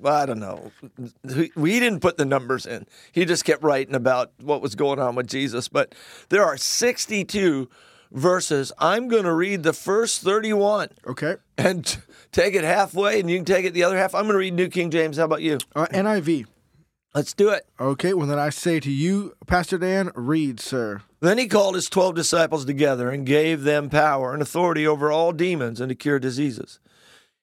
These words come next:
Speaker 1: He sent them to preach the kingdom of God and to heal the sick. And he said to them, "Take nothing for the journey, neither staffs, nor bad, nor bre-, bag, nor bread, nor money. And do not have two tunics apiece.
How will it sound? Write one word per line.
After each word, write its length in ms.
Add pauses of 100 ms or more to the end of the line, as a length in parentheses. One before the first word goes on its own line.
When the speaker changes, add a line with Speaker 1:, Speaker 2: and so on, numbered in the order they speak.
Speaker 1:
He 80
sent 280
them 140
to 60
preach 280
the 80
kingdom 320
of 140
God 320
and 100
to 80
heal 200
the 80
sick. 380 (680)
And 80
he 40
said 300
to 80
them, 240
"Take 240
nothing 360
for 140
the 120
journey, 400
neither 260
staffs, 500
nor 140
bad, 300
nor 140
bre-, 360 (100)
bag, 480
nor 280
bread, 400
nor 220
money. 380 (760)
And 120
do 140
not 180
have 200
two 160
tunics 480
apiece. 600